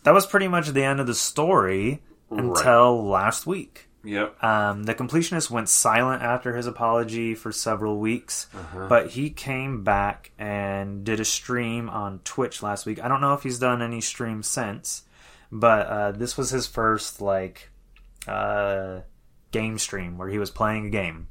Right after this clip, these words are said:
Speaker 2: Yep.
Speaker 1: Um, and doing kind of sort of his usual content.
Speaker 2: Um, I, he was,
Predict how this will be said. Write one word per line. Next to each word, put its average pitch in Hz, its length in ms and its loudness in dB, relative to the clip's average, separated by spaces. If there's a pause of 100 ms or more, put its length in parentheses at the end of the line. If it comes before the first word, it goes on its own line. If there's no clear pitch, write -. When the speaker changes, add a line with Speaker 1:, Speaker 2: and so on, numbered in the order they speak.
Speaker 2:
Yep. 92 340 -4 (200)
Speaker 1:
Um, 92 260 -4
and 95 100 -8
doing 104 300 -4
kind 113 240 -2
of 101 80 -6
sort 107 180 0
of 101 80 -2
his 101 180 -4
usual 98 320 -6
content. 92 540 -6
Speaker 2:
Um, 151 480 8 (380)
I, 143 280 4 (440)
he 151 460 4
was, 131 440 0